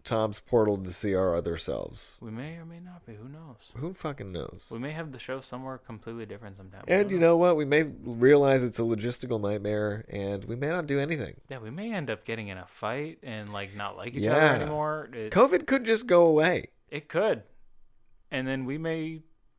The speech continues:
Speaker 2: wanna move somewhere tropical.
Speaker 1: Yeah.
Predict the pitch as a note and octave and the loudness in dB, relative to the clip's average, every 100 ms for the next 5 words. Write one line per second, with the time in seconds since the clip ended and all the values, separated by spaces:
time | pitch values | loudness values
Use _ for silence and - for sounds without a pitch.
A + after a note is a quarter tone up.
0 | _ A2+ A#2 D3 C#3 G#2+ B2+ - - D3 | _ -12 -8 -6 -6 -6 -8 -10 -12 -10
1 | C3 A2 G2 F2+ - _ - A#2+ F3 A3 | -8 -8 -10 -14 -20 _ -6 -4 -2 -6
2 | - G#2 F2+ F#2+ A2 D3 A#2+ | -4 -6 -4 0 2 2 0